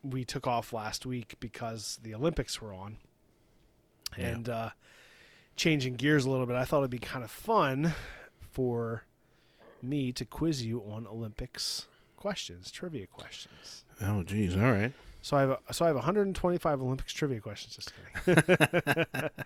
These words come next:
Speaker 2: <laughs>
Speaker 1: Actually, technically, that is what I have.
Speaker 2: I, I
Speaker 1: But
Speaker 2: only
Speaker 1: I'm
Speaker 2: have
Speaker 1: gonna
Speaker 2: a half an hour, Dustin. This is my, my
Speaker 1: <laughs>
Speaker 2: podcast is my half an hour of art of craftsmanship.
Speaker 1: Yeah, right. This
Speaker 2: This
Speaker 1: is
Speaker 2: is
Speaker 1: it. <laughs> We're already
Speaker 2: I'm ar-,
Speaker 1: twenty,
Speaker 2: we're already
Speaker 1: twenty
Speaker 2: over
Speaker 1: minutes
Speaker 2: by
Speaker 1: past.
Speaker 2: twenty minutes, so.
Speaker 1: <laughs>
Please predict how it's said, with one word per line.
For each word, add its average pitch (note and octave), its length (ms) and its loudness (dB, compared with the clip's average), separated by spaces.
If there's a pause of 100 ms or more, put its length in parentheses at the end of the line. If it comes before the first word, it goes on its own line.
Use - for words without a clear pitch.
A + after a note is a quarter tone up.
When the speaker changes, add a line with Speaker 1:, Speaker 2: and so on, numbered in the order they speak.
Speaker 2:
<laughs> - 260 -10
Speaker 1:
Actually, C3 220 0
technically, C3 400 -2
that B2+ 200 0
is B2 180 -2
what A#2 100 -2
I A2 80 -6
have. A2 240 -2
Speaker 2:
I, A#2 120 6
I A#2+ 40 4
Speaker 1:
But A2+ 160 6
Speaker 2:
only C3+ 200 12
Speaker 1:
I'm - 40 8
Speaker 2:
have C3 100 10
Speaker 1:
gonna D3 80 8
Speaker 2:
a - 40 4
half B2 280 6
an A2+ 80 4
hour, G#2+ 320 6
Dustin. F#2 400 -2
This F#2+ 200 -2
is F#2 100 -2
my, C3+ 340 8
my A2 100 6
Speaker 1:
<laughs> D3+ 60 6
Speaker 2:
podcast A2+ 600 8
is G2 100 -2
my G2+ 100 -2
half G2 280 -2
an G#2 100 2
hour G2 220 -2
of F#2+ 280 -6 (560)
art G#2 180 8
of - 60 -4
craftsmanship. D3 420 10
Speaker 1:
Yeah, E3 60 10
right. D#3 120 8
This D#3 160 4
Speaker 2:
This D3 80 2
Speaker 1:
is C#3 80 2
Speaker 2:
is C3+ 220 2 (500)
Speaker 1:
it. F3 140 2
<laughs> - 40 -20
We're D3 260 2
already C#3 160 4
Speaker 2:
I'm B2 140 10
ar-, C3+ 120 12
Speaker 1:
twenty, B2 120 6
Speaker 2:
we're C3 140 12
already C3 160 12
Speaker 1:
twenty A#2+ 100 12
Speaker 2:
over B2 140 12
Speaker 1:
minutes G#2+ 160 6
Speaker 2:
by G2 160 6
Speaker 1:
past. G2 120 0
Speaker 2:
twenty G#2 220 2
minutes, G2 380 2
so. F#2+ 300 -2
Speaker 1:
<laughs> - 80 -14